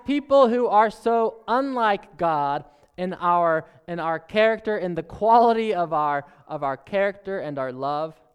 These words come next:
as such, we don't have what it takes to be God's friend. Nevertheless, God's friend request pops up on our feed. Nevertheless, God invites us into the tent of meeting.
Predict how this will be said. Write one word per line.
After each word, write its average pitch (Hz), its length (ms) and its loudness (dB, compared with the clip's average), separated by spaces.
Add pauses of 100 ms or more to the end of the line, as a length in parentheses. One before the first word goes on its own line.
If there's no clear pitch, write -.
(920)
as 214 200 4
such, 247 440 2
we 208 180 -8
don't 226 300 -2
have 170 400 0 (100)
what 156 180 -10
it - 160 -10
takes 196 500 -6
to - 100 -20
be 139 180 -12
God's 123 480 -10 (160)
friend. 107 500 -16 (840)
Nevertheless, 185 1080 -4 (220)
God's 165 500 -4 (180)
friend 208 280 -6
request 185 680 -8
pops - 360 -6
up 165 300 -8 (380)
on 147 140 -14
our 143 140 -10
feed. 113 500 -14 (220)
Nevertheless, 196 840 4
God 196 240 4
invites 196 600 4
us 220 400 2
into 233 520 -4 (220)
the 170 120 -2
tent 294 500 2
of 208 260 -2
meeting. 185 540 -6